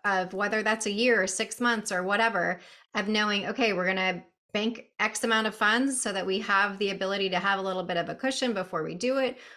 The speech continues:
or whatever works for you. I think that there's, again, it's so cool that there's so many options now for people to live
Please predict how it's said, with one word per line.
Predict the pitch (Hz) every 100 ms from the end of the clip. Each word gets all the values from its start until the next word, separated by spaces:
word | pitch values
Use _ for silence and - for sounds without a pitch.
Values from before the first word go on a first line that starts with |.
| -
or | - 233
whatever | 240 269 302 302
works | 214 208 -
for | - 196
you. | 180
I | 165
think | 185 226 233
that | 226
there's, | 208 196 190 - - - - -
again, | 208 214 175
it's | 175 185
so | - 247 247
cool | - 233 202
that | 180
there's | 180 185 180
so | 220
many | 208 202 190
options | 170 185 - 180 175
now | 170 160 160 156 170
for | - 202
people | 185 190 185 175 175
to | - 196 185 180 175 - - _ _
live | 180 202 254 247 -